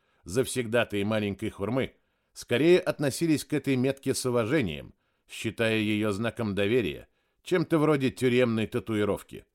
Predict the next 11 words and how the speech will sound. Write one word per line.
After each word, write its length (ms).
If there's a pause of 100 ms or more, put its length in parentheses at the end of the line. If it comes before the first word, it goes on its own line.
(640)
«Нужно 500
спасти 540
движение 680
«За 160
будущее 520
без 200
кланов», 460
пока 260
еще 320
не 140
поздно. 500